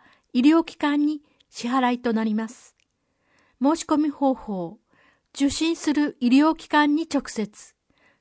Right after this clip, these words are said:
問い合わせ、母子保健課、本庁一階、電話二四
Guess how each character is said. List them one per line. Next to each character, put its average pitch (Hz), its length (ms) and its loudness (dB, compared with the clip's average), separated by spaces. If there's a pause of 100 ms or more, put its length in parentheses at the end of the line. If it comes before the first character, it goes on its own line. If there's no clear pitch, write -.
問 262 180 -2
い 269 60 2
合 262 60 2
わ 269 100 -2
せ、 247 280 -6 (380)
母 302 120 0
子 - 160 -6
保 294 160 0
健 262 260 -2
課、 190 300 -14 (260)
本 302 260 -2
庁 320 280 0
一 277 240 -6
階、 175 300 -10 (440)
電 285 220 4
話 262 240 2 (180)
二 302 300 2
四 196 340 0